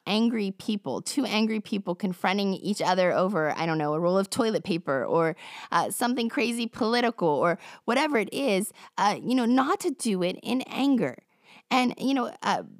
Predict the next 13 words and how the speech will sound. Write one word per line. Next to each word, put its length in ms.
Psalm 320
thirty-seven 520
eight 220
says, 180
"Don't 240
give 240
way 280
to 160
worry 440
or 140
anger. 400
It 240
only 580